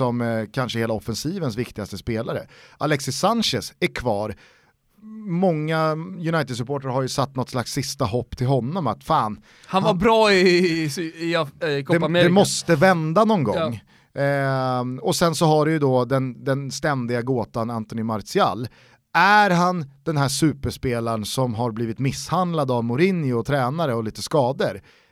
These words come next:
Speaker 2: Eller är det faktiskt så att han kanske inte är, ehm, Raheem Sterling bra?
Speaker 3: Ja, får vi inte glömma, eh,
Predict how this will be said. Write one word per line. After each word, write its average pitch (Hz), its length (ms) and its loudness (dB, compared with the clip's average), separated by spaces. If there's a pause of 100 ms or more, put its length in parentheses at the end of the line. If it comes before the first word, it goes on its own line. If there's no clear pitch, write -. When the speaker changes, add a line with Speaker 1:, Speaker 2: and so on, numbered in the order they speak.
(340)
Speaker 2:
Eller 170 360 2
är 151 200 2
det 151 60 0
faktiskt 131 360 -6
så 123 200 -2
att 113 80 -6
han 113 120 -4
kanske 120 320 -4
inte - 260 -8
är, 165 440 -2 (380)
ehm, 110 800 -2 (960)
Raheem 143 300 4
Sterling 104 480 0
bra? 85 240 -14 (180)
Speaker 3:
Ja, - 60 -12
får - 120 -10
vi 139 40 -2
inte 123 140 -4
glömma, 113 320 -2
eh, 104 60 -10